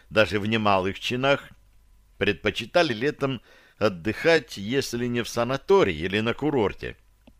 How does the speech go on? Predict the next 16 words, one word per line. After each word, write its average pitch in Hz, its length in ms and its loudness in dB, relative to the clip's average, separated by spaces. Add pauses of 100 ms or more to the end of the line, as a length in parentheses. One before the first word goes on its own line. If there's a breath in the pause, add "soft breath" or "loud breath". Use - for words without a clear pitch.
(100)
то 214 100 8
у 202 120 8
родственников 147 600 2
в 113 60 -6
деревне. 104 600 0 (560 soft breath)
Очень 107 300 2
многие, 113 360 2
будучи 101 380 -2
выходцами 104 680 -2
из - 280 -10
класса 104 560 0
рабочих 98 360 -4
крестьян, 131 520 -2 (380 soft breath)
такую 143 400 0
родню 98 340 0
имели. 76 540 -6